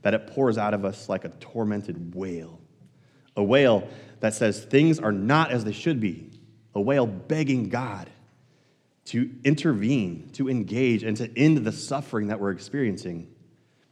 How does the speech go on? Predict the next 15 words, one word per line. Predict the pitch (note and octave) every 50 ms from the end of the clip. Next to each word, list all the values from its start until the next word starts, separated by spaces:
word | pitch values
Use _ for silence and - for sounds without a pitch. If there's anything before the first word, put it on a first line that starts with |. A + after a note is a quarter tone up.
| _ _ _ _ _ _
We | - C#3
don't | D3+ D3+ - - - -
merely | C3 D3+ C3 G#2+
speak | G#2 - - - - E3+ D#3+ D#3+
laments | C3 A2+ A#2+ C#3+ C#3 -
with | - G#2+
our | G2 F#2
voices. | F2 F2+ A#2 E3 D#3+ D#3 G2+ F#2 F2+ E2 - - - - - - - _
We | A2+ G#2+
feel | G#2 - - - - E3+ F#3 E3
them | C3 A2+ G#2+
in | G#2+ G#2
our | G#2 G2 F#2
whole | - - D3+ C#3
bodies. | A2+ G2 G#2+ A#2 B2+ A#2 F#2 E2+ E2 D#2 - - -